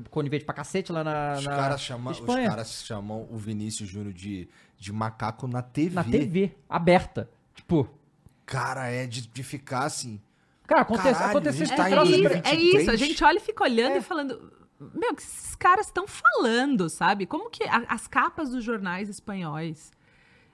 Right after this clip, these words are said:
Speaker 3: as capas de ontem, assim, eu, eu tava olhando no Twitter e fui, "Não é possível que em dois mil e vinte e três esse tipo de coisa ainda é considerado
Speaker 1: Não,
Speaker 3: em alguma
Speaker 1: cara,
Speaker 3: medida
Speaker 1: o, o pre-,
Speaker 3: razoável."
Speaker 1: o presidente da La Liga, cara, ele foi no Twitter pra repreender o Vinícius,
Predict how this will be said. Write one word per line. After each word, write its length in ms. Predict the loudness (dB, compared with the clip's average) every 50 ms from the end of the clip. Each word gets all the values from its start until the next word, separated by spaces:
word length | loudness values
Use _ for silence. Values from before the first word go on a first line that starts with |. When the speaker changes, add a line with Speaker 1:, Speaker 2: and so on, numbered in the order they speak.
| _ _ -16
Speaker 3:
as 100 | -4 0
capas 360 | 0 0 2 0 -2 -4 -2
de 80 | -2 -2
ontem, 380 | -2 -2 -2 -2 -4 -4 -4 -6
assim, 260 | -6 -8 -8 -8 -8
eu, 80 | -8 -10 -12
eu 80 | -14 -10
tava 260 | -8 -6 -6 -6 -6
olhando 320 | -8 -6 -6 -6 -6 -8
no 80 | -8 -10
Twitter 260 | -10 -12 -14 -12 -14 -16
e 20 |
fui, 200 | -14 -14 -16 -16 -16 _ _ _ _ _ _ _ -12
"Não 440 | -12 -12 -12 -12 _ _ -10 -8 -8
é 60 | -8
possível 640 | -8 -12 -14 -12 -10 -4 -2 -2 -2 -2 -4 -6 -8
que 140 | -8 -8 -6
em 80 | -6
dois 180 | -6 -6 -6 -6
mil 100 | -8 -8
e 20 |
vinte 180 | -8 -10 -12 -14
e 40 | -16
três 360 | _ -10 -6 -6 -6 -6 -6
esse 120 | -10 -12 -14
tipo 180 | -14 -14 -12
de 80 | -12 -12
coisa 580 | -12 -10 -8 -6 -6 -6 -6 -6 -6 -6 -6 -6
ainda 260 | -6 -6 -8 -8 -8
é 20 |
considerado 520 | -10 -12 -14 -12 -10 -8 -6 -4 -4 -4 -4
Speaker 1:
Não, 80 | -6 -6
Speaker 3:
em 40 |
alguma 140 | -6 -4 -2 0 0
Speaker 1:
cara, 0 | 0 0
Speaker 3:
medida 60 | -2
Speaker 1:
o, 20 |
o 300 | -2 -4 -4 -2 0 2
pre-, 40 | 4 4
Speaker 3:
razoável." 160 | 6 4 4 2
Speaker 1:
o 20 |
presidente 340 | 0 -2 -2 0 -2 -2 -2
da 100 | -2 -2
La 160 | -2 -2 -2
Liga, 380 | -4 -4 -4 -6 -6 -6 -8 -8
cara, 200 | -6 -6 -4 -4
ele 80 | -6 -6
foi 160 | -4 -4 -2
no 120 | -2 -4
Twitter 800 | -6 -8 -6 -4 -2 0 2 0 0 -2 _ _ -6 -6 -6 -8 -12 _ _ _ _ _ _ _ _ _ _ _ _ _ _ _ _ _ _ _ _
pra 100 | 0 0
repreender 580 | 2 2 2 0 2 2 2 2 2 2 2 0
o 60 | 0
Vinícius, 380 | -2 -4 -6 -6 -8 -6 -2